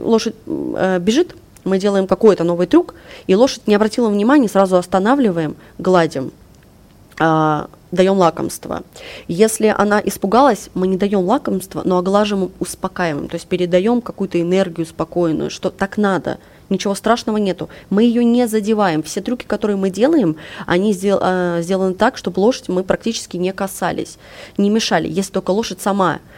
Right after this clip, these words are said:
может нечаянно там брать резко там голову в одну сторону, как раз в сторону, где проходит там рука или нога. Только да, но это как бы только тогда, когда, э, как бы лошадь уже когда давно работает, у меня есть такой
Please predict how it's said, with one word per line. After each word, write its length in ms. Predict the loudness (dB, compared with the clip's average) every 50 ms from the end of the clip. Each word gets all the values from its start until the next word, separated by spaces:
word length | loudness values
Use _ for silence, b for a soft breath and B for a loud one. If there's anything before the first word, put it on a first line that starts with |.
| B B B
может 380 | 0 0 0 0 -2 -2 -2
нечаянно 440 | -4 -4 -2 -2 -4 -4 -4 -4 -6
там 240 | -6 -6 -6 -6 -2
брать 320 | 0 0 0 0 -2 -4
резко 500 | -6 -4 -4 -6 -6 -6 -8 -6 -6 -6 -8
там 240 | -8 -10 -8 -8 -6
голову 240 | -4 -2 -2 -2 0
в 80 | 0 2
одну 180 | 6 6 6 6
сторону, 340 | 6 2 -2 0 0 -2 -2
как 140 | -4 -4
раз 200 | -2 -4 -2 -2
в 200 | -4 -6 -6 -8
сторону, 300 | -4 -2 -2 0 0 -2
где 140 | -2 -2 -4
проходит 420 | -4 -4 -4 -2 -2 -2 -2 -2 -4
там 140 | -4 -2 -2
рука 240 | -2 -2 -2 -2 -2
или 100 | 0 0
нога. 340 | -2 -2 -2 -2 -4 -4 -6 B B B B B B B B
Только 260 | -6 -4 -2 -2 0
да, 160 | 2 2 2
но 140 | 2 2 0
это 200 | 0 0 -2 -2
как 200 | -2 -4 -4 -2
бы 160 | -2 -2 -2 B B B B B B B -4
только 220 | -4 -2 -2 -2 -2
тогда, 360 | -2 0 2 4 4 4 4
когда, 500 | 2 0 2 2 4 4 4 2 2 0
э, 280 | 0 0 0 -2 -2 -2
как 140 | -4 -4 -4
бы 140 | -2 -2 -2
лошадь 240 | -2 -2 -2 -4 -6
уже 160 | -6 -6 -4
когда 260 | -4 -4 -2 0 0
давно 260 | 0 0 0 0 0 0
работает, 320 | 2 2 2 0 0 -2
у 40 | -2
меня 120 | -2 -2
есть 220 | -2 -2 -4 -4 -6
такой 220 | -8 -8 -8 -10